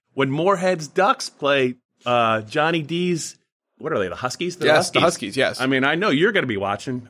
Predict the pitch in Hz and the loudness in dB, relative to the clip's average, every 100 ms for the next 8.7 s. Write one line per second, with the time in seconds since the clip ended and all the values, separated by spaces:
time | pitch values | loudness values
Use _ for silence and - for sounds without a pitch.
0 | - 240 370 311 190 135 - 147 233 - | -4 -2 -2 -2 0 -2 0 -2 -2 -6
1 | 123 127 110 104 104 101 98 101 101 104 | -4 0 0 0 0 0 -2 -4 -2 -2
2 | 101 113 107 98 98 92 92 143 160 - | -2 -2 0 0 -2 -2 0 0 0 -2
3 | - 165 190 190 170 127 143 135 120 117 | -2 0 2 2 2 2 -2 0 -2 -2
4 | - 127 113 - - 113 98 85 - 80 | -2 -4 -4 -6 -2 0 0 -4 -6 -6
5 | 107 92 95 85 117 117 120 - 139 190 | -6 -2 -2 -2 -2 -2 -2 0 0 -2
6 | - - _ _ - 170 196 190 - 160 | -8 -18 _ _ -8 0 2 2 2 2
7 | 127 123 123 117 107 110 110 110 113 104 | 2 0 0 -2 -2 -2 -2 -2 0 0
8 | 120 127 135 - 139 139 135 | 0 -4 -8 -2 2 2 0